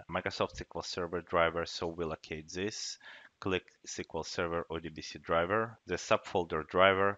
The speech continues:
and all these folders for the different O D B C data sources have absolutely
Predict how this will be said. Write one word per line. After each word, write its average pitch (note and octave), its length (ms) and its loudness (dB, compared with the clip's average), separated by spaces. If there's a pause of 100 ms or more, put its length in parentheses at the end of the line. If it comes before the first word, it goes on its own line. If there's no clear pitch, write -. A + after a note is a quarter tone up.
and G#2 100 0
all A#2+ 160 4
these A2+ 240 -2
folders F2+ 520 2
for E2+ 280 -4
the D#2+ 440 -4
different E2 500 -4
O E2 80 -4
D E2 100 -8
B D#2+ 120 -6
C F#2 160 -6
data D#2+ 260 -10
sources G#2 640 -6
have F2 240 -4
absolutely G#2 760 0